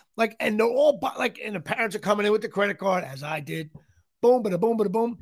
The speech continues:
And I'm like, so while they were in there, I went to a, a men's store across the way. And the guy's like, "Every day I sit and stare at these two stores," 'cause right next door to it was a store called Little Word Project. You know what? There's those bracelets where you put, like,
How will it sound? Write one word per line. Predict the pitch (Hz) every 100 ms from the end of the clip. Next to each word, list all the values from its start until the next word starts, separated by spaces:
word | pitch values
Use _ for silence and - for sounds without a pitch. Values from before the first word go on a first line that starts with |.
| -
And | 175
I'm | 233
like, | 233 226 226 _ _
so | - 240 220 214
while | - 226 311
they | 285
were | 254
in | 254
there, | 208
I | 165
went | 196 202
to | 202 180
a, | 156 -
a | 165
men's | 156 214 240
store | - 170 139
across | 135 180 160
the | 156
way. | 208 175 143 - _ _ _ _ _ _ _ _ _ -
And | 160
the |
guy's | 156 160 170
like, | 160 151 - _ - -
"Every | - 180 185
day | 214 196
I | 143
sit | - 208
and | -
stare | - 202 196
at | 151
these | 147 131
two | - 185
stores," | - 247 180 143
'cause | 151
right | 135 220
next | 262 233 -
door | 277 226
to | 160
it | - - - - - -
was | 170 160
a |
store | 147 - 247 226
called | - 190 170
Little | 175 208 233 208
Word | 190 214 226 175
Project. | 190 220 190 226 220
You | 196
know | 214
what? | 214
There's | 190 -
those | 170 131
bracelets | 196 202 214 226 220 220 - _ _ _ -
where | 165
you | 160
put, | - 208
like, | 180 160